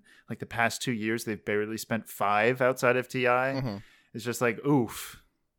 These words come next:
Speaker 1: That's just, ugh.
Speaker 2: Yeah, it's
Speaker 1: Like,
Speaker 2: rough.
Speaker 1: mm-hmm. Yeah. 'Cause of, like, the drama's talked about a lot, but once you actually see the numbers, I'm much more willing to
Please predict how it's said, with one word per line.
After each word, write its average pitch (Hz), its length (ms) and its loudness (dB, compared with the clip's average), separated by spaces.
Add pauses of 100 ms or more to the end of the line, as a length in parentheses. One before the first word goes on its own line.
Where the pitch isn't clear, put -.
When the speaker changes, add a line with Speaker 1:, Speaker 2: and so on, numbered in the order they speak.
(580)
Speaker 1:
That's 139 220 -6
just, 131 320 -2 (200)
ugh. 101 240 0 (1080)
Speaker 2:
Yeah, 147 180 6 (400)
it's - 280 -4
Speaker 1:
Like, 127 140 0
Speaker 2:
rough. - 340 -2
Speaker 1:
mm-hmm. 113 160 -12 (540)
Yeah. 98 260 0 (1160)
'Cause 156 140 2
of, 151 160 -4
like, 147 300 4
the 151 80 4
drama's 175 320 8
talked 131 200 4
about 110 200 4
a 98 40 0
lot, 101 320 0
but 107 120 -4
once 131 200 -6
you 127 80 4
actually 117 320 0
see 117 200 -6
the 101 80 -2
numbers, 95 640 -4 (320)
I'm 101 100 -10
much 98 220 -6
more 98 120 -4
willing 95 340 -4
to 90 180 -8